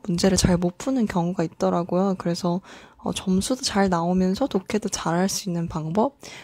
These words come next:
그건 그냥 시중에 있는 문제집을 많이 풀어보는, 네, 그래서 이건 읽기를 한번 권장드려요.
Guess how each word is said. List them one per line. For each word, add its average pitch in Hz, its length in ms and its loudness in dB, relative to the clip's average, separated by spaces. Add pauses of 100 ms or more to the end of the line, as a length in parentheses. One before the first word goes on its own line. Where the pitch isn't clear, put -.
(120)
그건 185 280 0
그냥 170 200 -2
시중에 233 380 0
있는 180 240 4
문제집을 175 640 0
많이 160 300 0
풀어보는, 190 760 2 (760)
네, 180 140 2
그래서 180 560 2 (140)
이건 170 500 0 (580)
읽기를 180 480 2
한번 180 360 0
권장드려요. 175 720 -2